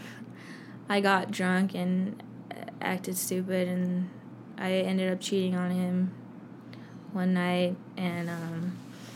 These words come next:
it was around that time, like, my eating, I had an eating disorder through this whole time, um, and I checked myself into an eating disorder cli-, uh, clinic,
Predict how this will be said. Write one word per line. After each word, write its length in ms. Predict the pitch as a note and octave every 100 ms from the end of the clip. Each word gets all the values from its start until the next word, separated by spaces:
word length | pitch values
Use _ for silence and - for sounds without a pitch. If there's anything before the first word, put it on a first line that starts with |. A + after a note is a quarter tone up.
| - - - - - -
it 140 | G#3+
was 160 | G#3 G3+
around 260 | G#3 G3+
that 180 | G3 E3+
time, 580 | - G3 G3 G3 F#3 F#3
like, 300 | - F#3 F#3
my 200 | G3 F#3
eating, 360 | F3+ G3 G3 G3+
I 140 | G3
had 180 | G3+ G3
an 120 | F#3+
eating 360 | F#3 F#3+ F#3 F#3
disorder 540 | F3+ F#3 F#3 F3+ F3+ F#3 -
through 180 | G3 F#3+
this 180 | F3+ F3+
whole 480 | F#3 F#3 F#3 F3+ F#3 - - - - - -
time, 640 | - F#3 E3+ E3+ F3 F3+ -
um, 440 | F3+ F3 E3 F3 F#3+ - - - - - - - - - - - - - - -
and 180 | - G3
I 120 | F#3
checked 260 | F3+ G3+ G#3
myself 480 | F#3 F#3 F#3 F#3 F#3
into 720 | F#3+ F#3+ F#3 F#3 F3+ F3+ -
an 220 | - F3+
eating 380 | F3 G#3+ A3 G3+
disorder 640 | F#3 - F#3 F3 E3+ E3+ F3+ - - - - - - - -
cli-, 240 | G3 F3+
uh, 340 | - D#3+ D3+ G#3 - -
clinic, 360 | - G#3 A3+